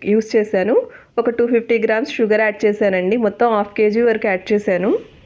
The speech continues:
స్వీట్నెస్ని బట్టి మనం కావాలంటే ఇంకొంచెం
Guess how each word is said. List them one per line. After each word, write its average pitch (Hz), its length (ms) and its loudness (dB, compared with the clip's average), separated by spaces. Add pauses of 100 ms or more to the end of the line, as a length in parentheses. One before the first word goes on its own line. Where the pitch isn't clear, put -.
(1040)
స్వీట్నెస్ని 233 600 0
బట్టి 220 220 0
మనం 220 160 0 (160)
కావాలంటే 202 460 0
ఇంకొంచెం 202 300 0